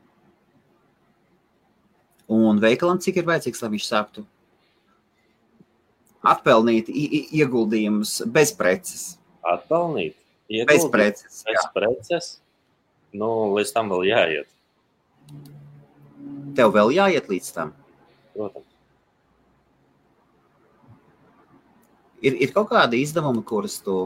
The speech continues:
Speaker 1: nu, jā.
Speaker 2: Vienkārši, nu kā, nu, ā, tagad
Speaker 1: Kā,
Speaker 2: es
Speaker 1: kā tu
Speaker 2: dodu
Speaker 1: varētu, kā tu varētu salīdzināt ieguldījumus, ja mēs uzliekam uz papīra? Taisam ieguldījums, ā, ieguldījums veikala atvēršanā. Uz papīra.
Speaker 2: Nē, nē, nē, Helmut,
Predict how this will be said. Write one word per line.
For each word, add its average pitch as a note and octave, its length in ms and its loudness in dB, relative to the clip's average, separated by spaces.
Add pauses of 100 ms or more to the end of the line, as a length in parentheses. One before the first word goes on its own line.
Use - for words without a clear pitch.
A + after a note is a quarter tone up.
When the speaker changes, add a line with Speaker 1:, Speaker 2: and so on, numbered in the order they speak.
(600)
Speaker 1:
nu, G#2+ 100 -12
jā. G#2+ 140 -6
Speaker 2:
Vienkārši, A#2 500 -6
nu B2 160 -4
kā, C3 180 2
nu, G2+ 180 -6 (180)
ā, G2+ 140 0 (260)
tagad D3+ 260 -2
Speaker 1:
Kā, A3 80 6
Speaker 2:
es - 80 2
Speaker 1:
kā C4 140 4
tu - 80 -6
Speaker 2:
dodu G3+ 80 6
Speaker 1:
varētu, E3+ 180 2
kā A3+ 140 6
tu - 80 -2
varētu C3+ 220 0
salīdzināt G2 640 -4
ieguldījumus, A#2 640 -2
ja D3+ 80 -2
mēs C#3+ 120 -4
uzliekam G3 380 0
uz - 80 -8
papīra? G2+ 460 -2 (340)
Taisam F#3 320 2
ieguldījums, B2+ 760 2
ā, G#2 220 0
ieguldījums A#2+ 720 4
veikala A#2 420 2
atvēršanā. F#2+ 540 -4 (540)
Uz - 120 -8
papīra. F#3+ 540 4
Speaker 2:
Nē, F#3+ 160 -8
nē, A2 160 -2
nē, - 80 0
Helmut, A2+ 420 2